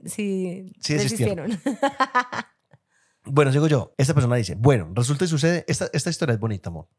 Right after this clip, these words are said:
Speaker 1: No.
Speaker 2: Es, es más bien bonita. No
Speaker 1: Me
Speaker 2: es
Speaker 1: gusta.
Speaker 2: tanto charra, sino bonita.
Speaker 1: Me gusta.
Speaker 2: Bueno, resulta y sucede que fui criada en un hogar o familia, eh, de carentes recursos.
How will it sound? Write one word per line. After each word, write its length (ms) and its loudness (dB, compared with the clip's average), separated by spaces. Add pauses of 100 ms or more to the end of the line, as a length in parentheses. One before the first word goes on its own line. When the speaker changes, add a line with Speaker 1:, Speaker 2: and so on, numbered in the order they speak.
Speaker 1:
No. 240 -6
Speaker 2:
Es, 120 -2
es 220 -4
más 180 0
bien 220 -2
bonita. 360 -6 (100)
No 60 -4
Speaker 1:
Me 40 4
Speaker 2:
es 80 2
Speaker 1:
gusta. 140 0
Speaker 2:
tanto 160 -4
charra, 260 -2
sino 180 -2
bonita. 360 -10 (140)
Speaker 1:
Me 120 -8
gusta. 260 -12 (280)
Speaker 2:
Bueno, 260 4
resulta 300 0
y 20 0
sucede 400 0
que 140 -2
fui 200 0
criada 440 2
en 180 0
un 80 2
hogar 380 0
o 100 0
familia, 580 2 (840)
eh, 640 0 (1120)
de 200 2
carentes 380 2
recursos. 640 0